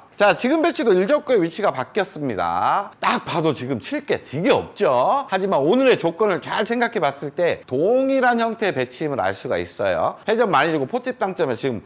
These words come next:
코너 쪽으로 분리를 시킬 수가 있죠. 그렇다면 가운데 쪽으로 잘 올 거고 온다면 이적구를 확률 좋게 맞춰낼 수가 있습니다. 동일한 방법으로 치시면 돼요. 자, 이렇게 쳤습니다.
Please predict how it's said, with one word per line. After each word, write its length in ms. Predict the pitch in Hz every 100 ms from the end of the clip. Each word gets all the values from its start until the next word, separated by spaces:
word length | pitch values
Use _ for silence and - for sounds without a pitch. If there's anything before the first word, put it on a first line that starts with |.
| -
코너 280 | 285 339 339
쪽으로 320 | 269 196 131
분리를 320 | - 156 185 120
시킬 280 | - -
수가 220 | 240 - 87
있죠. 520 | 73 - 92 104 170
그렇다면 560 | - 190 190 175 185 170
가운데 400 | 117 143 147 135
쪽으로 260 | 131 113
잘 180 | 95 104
올 260 | 98 170 -
거고 520 | 170 156 262 294 -
온다면 800 | 139 180 262 254 214 196 277 269 123
이적구를 420 | 175 - 135 117
확률 220 | 202 190
좋게 560 | 151 - 82 78 135 208 -
맞춰낼 460 | - 98 - 190 160
수가 180 | - 90
있습니다. 960 | 90 131 120 90 85 95 156 240 285 - -
동일한 320 | 123 262 247
방법으로 340 | 180 156 131
치시면 480 | 104 - 165 165 110
돼요. 720 | 95 92 90 110 254 - - _ - - - - - - - - - - _ _ _ _ -
자, 60 | 101
이렇게 180 | 107
쳤습니다. 1160 | 131 208 220 277 254 151 131 143 185 285 320 -